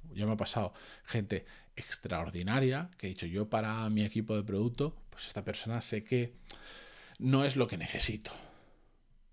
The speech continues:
pero esta persona es brillante, no la dejemos escapar". Y entonces he ido a otras personas en mi empresa, estén buscando, ¿no? Y les he dicho, "Yo creo que para tu equipo esta persona puede valer, mírala", porque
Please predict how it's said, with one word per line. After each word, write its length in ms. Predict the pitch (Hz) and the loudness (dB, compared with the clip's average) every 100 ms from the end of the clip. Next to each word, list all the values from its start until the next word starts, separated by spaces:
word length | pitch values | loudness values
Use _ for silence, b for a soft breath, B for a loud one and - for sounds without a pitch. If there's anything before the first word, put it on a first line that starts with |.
| - | -8
pero 120 | 92 | -6
esta 180 | - 101 | -4 -6
persona 320 | - - 104 | -6 -4 -4
es 100 | 104 | -2
brillante, 540 | 101 90 95 90 85 - | -2 -2 0 -2 -4 2
no 120 | 113 | 4
la 100 | 107 | 4
dejemos 380 | 95 104 104 101 | 2 0 0 -2
escapar". 600 | 95 - - 98 73 - - | -4 -6 -2 0 -2 -8 -8
Y 80 | |
entonces 400 | 82 76 92 80 | -8 -4 -4 -2
he 80 | 98 | 2
ido 420 | 113 135 123 160 B B B B - - - | 4 6 6 4 B B B B -20 -20 -12
a 140 | - 78 | -6 -6
otras 260 | 98 107 | -6 -6
personas 440 | - 98 - 95 98 | -4 -4 -4 -4 -2
en 80 | 95 | -2
mi 80 | |
empresa, 600 | 95 98 120 120 117 135 - - - | -2 0 2 2 2 0 -8 -16 -12
estén 320 | - 117 110 | -4 0 2
buscando, 540 | 104 - 101 92 110 | 2 -2 -6 -6 -4
¿no? 260 | 113 123 120 | -4 -4 -4
Y 60 | 120 | -6
les 160 | 98 | -6
he 60 | 87 | -6
dicho, 140 | 85 | -6
"Yo 200 | 87 120 | -2 0
creo 200 | 123 139 | 2 4
que 100 | 135 | 4
para 360 | 123 117 110 104 B B B B - | 2 2 0 -2 B B B B -10
tu 100 | - | -4
equipo 520 | 90 - 135 139 208 214 _ | -2 0 0 0 -4 -4 _
esta 220 | - - | -12 -10
persona 460 | - - 110 117 - | -6 -4 0 -2 0
puede 340 | - 117 98 | 4 4 4
valer, 300 | 90 87 80 | 0 0 -2
mírala", 420 | 101 113 117 120 | 2 4 4 4
porque 420 | - 107 - 95 | 2 0 2 0